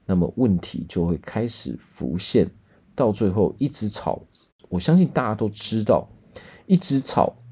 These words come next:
吵着吵着，爱情的感觉就没了，哦，变淡到最后直到没有，然后甚至变得非常讨厌对方的时候，你就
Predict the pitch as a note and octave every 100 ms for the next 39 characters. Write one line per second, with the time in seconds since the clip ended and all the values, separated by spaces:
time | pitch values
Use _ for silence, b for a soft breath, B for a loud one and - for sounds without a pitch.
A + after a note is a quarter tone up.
0 | - - G#2+ F#2+ G#2+ F2+ - D#2 D#2+ E2+
1 | - - _ _ _ _ _ _ _ _
2 | _ - C#3 - F#2 F2 - D2+ D2 -
3 | - - G#2+ F2+ D#2 - - - - -
4 | b b b - - - _ - F3+ A2
5 | G2+ C3 F2 D#2 - D#3 F#2 - G2 F2
6 | F#2+ - - - E2+ F#2 G#2 G2+ - -
7 | F2 D2+ F#2 G#2 - - b b b _
8 | - F2 - - - A#2+ G#2+ G#2+ G#2 -
9 | - _ _ - B2+ G2 E2 C2+ - C3
10 | B2+ A#2+ - D2 D2 F#2+ _ _ - -
11 | D2+ A#1+ F2 F#2 D#2+ G2+ D#2+ - E2 F2
12 | C#2 - - D2+ F2 F#2+ - B B B
13 | B D#2+ F#2